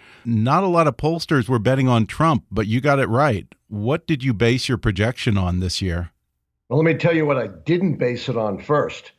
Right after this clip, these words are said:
Speaker 1: Mm-hmm.
Speaker 2: I didn't base it on the polls.
Speaker 1: <laughs>
Speaker 2: I ignored the pundits.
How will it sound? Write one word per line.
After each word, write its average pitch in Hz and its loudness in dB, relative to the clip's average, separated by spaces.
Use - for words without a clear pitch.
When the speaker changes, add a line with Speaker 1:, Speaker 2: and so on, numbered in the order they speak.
Speaker 1:
Mm-hmm. 98 0
Speaker 2:
I 110 -2
didn't 139 2
base 147 0
it 139 0
on 135 0
the 127 -4
polls. 110 -2
Speaker 1:
<laughs> - -14
Speaker 2:
I 151 -2
ignored 139 0
the 156 -4
pundits. 175 -6